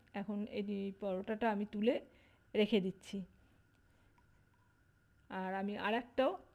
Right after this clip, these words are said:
এই একইভাবে বানিয়ে নেব। তা প্রথমটা বানানোর সময় একটু তেল দিয়েছিলাম, পরেরটা বানানোর সময় আর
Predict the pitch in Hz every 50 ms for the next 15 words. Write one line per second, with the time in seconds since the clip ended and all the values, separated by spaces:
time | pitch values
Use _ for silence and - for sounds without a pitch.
0 | _ _ _ - 214 226 233 - - 202 220 - 277 262 269 240 240 254 240 240
1 | 220 226 240 254 254 240 233 208 214 269 - - - _ _ _ _ - - 185
2 | 180 180 180 - - _ - 220 226 247 285 294 277 - 294 302 277 226 226 226
3 | 240 233 233 240 247 254 269 254 - 254 262 254 247 240 240 247 262 220 247 233
4 | 233 247 240 254 247 233 - 214 220 240 269 - - - - - _ _ - -
5 | - - 214 226 254 262 - 311 294 240 240 226 233 233 240 240 233 247 233 269
6 | 330 349 - - 214 247